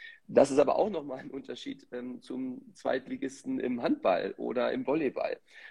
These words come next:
Denn, ähm, da sind die Strukturen natürlich nochmal wieder, mh, ja, weniger stark ausgeprägt. Das heißt, da gibt's mehr diejenigen, die ein Allround-Talent mitbringen müssen. Und wenn wir noch weiter in den Amateursport gehen, da zielte die Frage hinab,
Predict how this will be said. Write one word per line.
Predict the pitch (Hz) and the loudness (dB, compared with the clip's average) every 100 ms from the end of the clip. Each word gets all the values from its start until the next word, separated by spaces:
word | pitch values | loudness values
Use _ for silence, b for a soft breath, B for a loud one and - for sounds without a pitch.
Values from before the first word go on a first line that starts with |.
| - | -6
Denn, | 107 120 113 | -2 -2 0
ähm, | 113 113 | 0 2
da | 110 120 | 4 4
sind | 139 | 2
die | 131 | -4
Strukturen | - 131 117 135 143 | -4 -6 -2 2 4
natürlich | 143 127 139 135 131 _ _ | 4 2 0 -2 -4 _ _
nochmal | 120 131 139 139 123 | 0 2 2 0 0
wieder, | 127 131 127 - _ _ - | 2 2 2 -2 _ _ -8
mh, | 120 123 123 123 120 - - | -2 0 0 -2 -6 -14 -8
ja, | - 113 | 2 4
weniger | 120 165 143 | 4 6 6
stark | 131 - 120 | 6 4 0
ausgeprägt. | - 156 - 120 120 117 | -2 -10 -12 -12 -8 -8
Das | 123 | -8
heißt, | 123 120 - | -8 -8 -10
da | |
gibt's | 117 120 - | -10 -10 -8
mehr | 127 120 | -4 -2
diejenigen, | 117 120 135 135 131 | -4 -4 -2 0 -2
die | 120 123 - B B | -2 -4 -4 B B
ein | 120 123 | 0 4
Allround-Talent | 127 131 151 - 131 - 110 | 6 6 2 -2 -6 -6 -8
mitbringen | 107 104 - 104 101 | -10 -14 -10 -8 -6
müssen. | 98 - 120 - B B | -8 -6 -8 -10 B B
Und | - | 2
wenn | 131 | 6
wir | 127 | 8
noch | 165 196 | 6 4
weiter | 151 139 | 2 0
in | 131 | -4
den | 123 | -4
Amateursport | 113 104 175 214 - 123 | -4 -4 -4 -4 -6 -10
gehen, | 123 117 | -8 -8
da | 110 | -10
zielte | - - | -10 -10
die | 98 | -10
Frage | - 120 165 131 | -4 2 2 2
hinab, | 101 101 127 | 2 0 -2